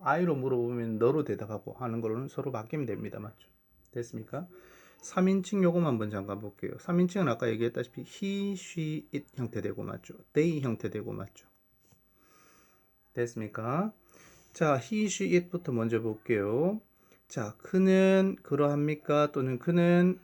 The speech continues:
있습니까? 그녀는 그러합니까? 그녀가 있습니까? 그것은 그러합니까? 이렇게 물어봤을 경우에는 자, 삼 인칭으로 대답을 해줍니다 하는 겁니다. 따라옵니까? 예, 그는 그렇습니다.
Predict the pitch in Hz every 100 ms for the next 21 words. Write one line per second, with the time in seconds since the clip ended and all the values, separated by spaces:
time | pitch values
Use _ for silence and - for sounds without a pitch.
0 | - 117 - 143 147 - 147 151 160 -
1 | 175 175 170 170 175 175 175 - 135 135
2 | 139 135 143 139 139 165 165 156 147 117
3 | - 123 127 - 117 - - 123 156 160
4 | 220 208 151 139 135 135 - 123 127 131
5 | 127 120 113 107 95 107 - 104 104 101
6 | 98 107 120 117 101 107 143 208 - _
7 | _ _ - 120 113 156 151 160 160 -
8 | 175 165 151 151 156 156 - 104 110 113
9 | 113 107 - 104 101 101 98 - 110 110
10 | 131 120 - _ _ _ _ _ _ _
11 | 110 107 110 110 117 120 175 _ 117 120
12 | 110 104 - _ _ - 151 160 147 127
13 | - 127 120 120 120 127